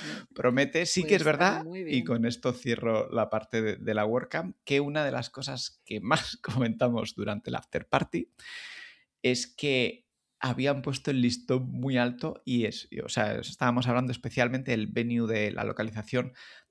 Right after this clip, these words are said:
Speaker 2: del after party. Era un sitio, era una especie de fortaleza que era súper grande por dentro, que tenía también un edificio en el que luego había un montón de salas que, en las que en algunas podías bailar, había varias barras,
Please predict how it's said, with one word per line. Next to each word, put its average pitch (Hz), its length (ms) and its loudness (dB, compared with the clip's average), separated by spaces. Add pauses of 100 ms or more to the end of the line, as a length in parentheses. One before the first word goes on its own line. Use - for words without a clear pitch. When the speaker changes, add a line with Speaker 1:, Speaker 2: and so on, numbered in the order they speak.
Speaker 2:
del 104 300 0
after - 340 -6
party. - 300 -6
Era 139 140 -2
un 113 100 2
sitio, - 540 -2
era - 100 -8
una 135 100 0
especie - 360 -8
de 104 320 -6
fortaleza 117 840 -6 (720)
que 120 200 0
era 120 360 0 (180)
súper 139 560 -2
grande 120 440 -4
por 117 320 -4
dentro, 123 480 -2 (240)
que 113 240 2
tenía 117 580 4 (200)
también 117 380 2
un 123 180 2
edificio 120 480 0
en 104 100 -4
el 107 100 -6
que 110 120 -6
luego 120 260 0
había 113 220 -2
un 110 60 -4
montón 107 300 -4
de 113 80 -2
salas 135 360 -6
que, 123 120 -8
en 117 120 -6
las 107 160 -6
que 110 320 -8
en 117 160 -2
algunas 113 300 0
podías 120 340 -2
bailar, 151 480 -2 (340)
había 110 340 -2
varias 113 340 2
barras, 147 500 0